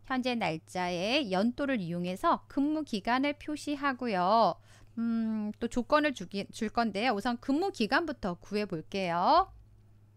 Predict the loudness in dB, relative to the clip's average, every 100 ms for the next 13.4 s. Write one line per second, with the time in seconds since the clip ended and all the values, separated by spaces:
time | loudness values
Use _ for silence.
0 | -20 -14 -12 -12 0 2 4 2 0 2
1 | 4 4 2 2 2 2 0 -2 0 2
2 | 2 2 -4 -4 -2 0 4 6 6 2
3 | -2 -2 0 2 6 6 4 0 -14 -16
4 | -6 -2 0 2 0 -2 -4 -4 -2 -2
5 | -4 -6 -6 -6 -10 -6 0 4 4 2
6 | -4 -20 -20 -20 -20 -20 -20 -20 -20 -20
7 | -20 -14 -8 -8 -8 -10 -4 -4 -2 -4
8 | 0 0 0 -2 -2 0 0 2 2 4
9 | 2 2 0 -4 -6 -6 -6 -6 -8 -6
10 | -6 -2 0 0 -2 -10 -20 -12 -12 -10
11 | -6 -4 -2 -2 -2 -2 -4 -4 -6 -8
12 | -8 -4 0 4 2 2 -2 0 0 -2
13 | -8 -6 -6